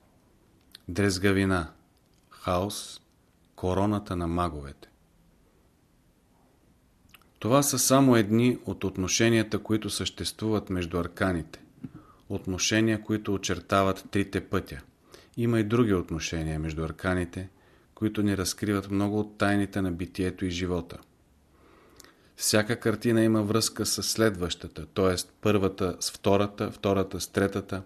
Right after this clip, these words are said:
третата с четвъртата и така нататък,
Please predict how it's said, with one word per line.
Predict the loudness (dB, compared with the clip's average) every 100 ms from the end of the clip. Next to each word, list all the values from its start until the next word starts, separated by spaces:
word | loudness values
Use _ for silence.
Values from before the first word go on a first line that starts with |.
| -14 -20 -20 _
третата | 2 2 2 -4 -4
с |
четвъртата | -4 -2 0 0 0 -2 -2
и | -2
така | -2 0 0
нататък, | 2 0 -2 -6 -10